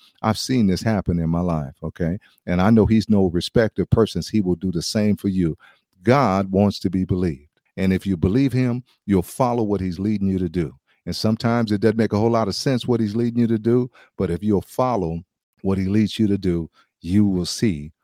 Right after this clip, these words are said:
a rest, and you'll see his blessings come upon you. And one of the best ways to build up your belief is to meditate in God's word. When God began to take me to another level financially, he led me to meditate in Deuteronomy chapter twenty-eight,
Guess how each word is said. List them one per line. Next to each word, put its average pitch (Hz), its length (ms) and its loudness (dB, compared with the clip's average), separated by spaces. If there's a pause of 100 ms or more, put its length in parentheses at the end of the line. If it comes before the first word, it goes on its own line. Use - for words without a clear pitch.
(140)
a 87 120 0
rest, 95 380 0
and 87 140 -4
you'll 95 140 -2
see 101 220 -6
his 90 180 -2
blessings 92 440 -2
come 92 180 -2
upon 92 320 -2
you. 78 200 -4 (500)
And 95 120 4
one 113 140 8
of 98 60 6
the 92 80 4
best 127 340 2
ways 98 320 2
to 87 100 -4
build 113 300 0
up 113 160 0
your 107 100 2
belief 104 400 0 (220)
is 92 200 0
to 85 120 -4
meditate 95 640 2
in 92 140 0
God's 85 320 -4
word. 71 340 -8 (380)
When 147 140 4
God 143 280 4
began 104 500 0
to 87 360 -6
take 113 260 -4
me 104 120 0
to 107 140 -2
another 98 280 0
level 92 260 -2
financially, 92 720 -2 (220)
he 143 160 0
led 123 300 0
me 113 140 2
to 98 120 -2
meditate 101 580 2
in 85 160 -4
Deuteronomy 95 720 -2
chapter 87 440 -6
twenty-eight, 107 600 -2